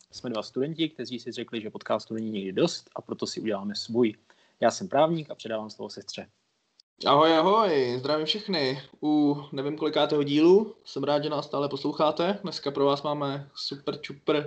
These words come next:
Speaker 2: překvápko. Máme takzvaný kvízový speciál, který je oblíbený. Jaké je téma kvízového speciálu dneska?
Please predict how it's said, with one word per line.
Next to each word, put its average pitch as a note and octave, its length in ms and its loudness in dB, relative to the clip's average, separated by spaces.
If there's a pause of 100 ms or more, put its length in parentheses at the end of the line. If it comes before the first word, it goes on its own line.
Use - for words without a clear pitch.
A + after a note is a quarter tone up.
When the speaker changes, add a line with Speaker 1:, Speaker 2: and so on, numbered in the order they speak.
(120)
Speaker 2:
překvápko. D3 760 0 (760)
Máme C3+ 800 0
takzvaný C#3+ 300 0
kvízový D#3 340 0
speciál, C#3 480 2
který D3 200 -4
je D3 60 -2
oblíbený. C#3+ 720 0 (360)
Jaké C#3 180 0
je E3+ 100 4
téma G3 380 4 (120)
kvízového D3+ 340 2
speciálu D3+ 340 0
dneska? B2+ 300 -6